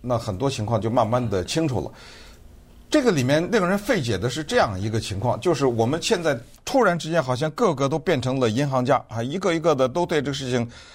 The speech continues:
说的那叫做头头是道，都是有道理。难道这个银行他自己不知道吗？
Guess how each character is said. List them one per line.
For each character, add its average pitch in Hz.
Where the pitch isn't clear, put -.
说 196
的 151
那 151
叫 131
做 123
头 185
头 185
是 160
道， 139
都 180
是 156
有 123
道 131
理。 107
难 156
道 185
这 240
个 151
银 170
行 185
他 233
自 233
己 110
不 160
知 175
道 254
吗？ 110